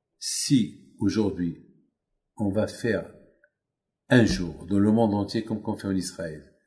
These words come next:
parce qu'il n'y a plus de doute. Vous imaginez combien des milliers de livres ont été écrits,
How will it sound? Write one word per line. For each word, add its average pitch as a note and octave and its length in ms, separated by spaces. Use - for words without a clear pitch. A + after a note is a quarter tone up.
parce G#2 180
qu'il G#2 100
n'y - 60
a - 20
plus G2+ 160
de D2 40
doute. D2+ 240
Vous G2+ 160
imaginez C3 340
combien A2+ 240
des G2+ 160
milliers G#2+ 520
de F#2 100
livres G2 340
ont G2+ 40
été F#2 200
écrits, F#2 480